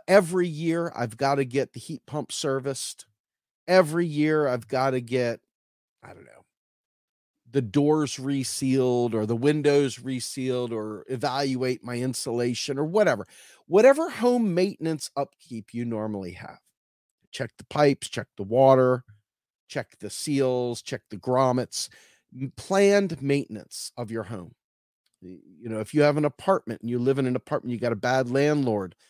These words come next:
a lot of times you'll be doing a lot of your own handyman work there as well.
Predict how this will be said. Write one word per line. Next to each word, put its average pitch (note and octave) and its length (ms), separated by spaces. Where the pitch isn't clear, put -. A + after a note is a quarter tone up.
a A#2+ 40
lot C#3 260
of G3 100
times F3+ 340
you'll F3+ 100
be E3 120
doing D3+ 240
a D3 80
lot D3+ 180
of D#3+ 60
your D3 180
own D3 280
handyman C3+ 680
work A#2 300
there G2+ 180
as F#2+ 180
well. F#2+ 300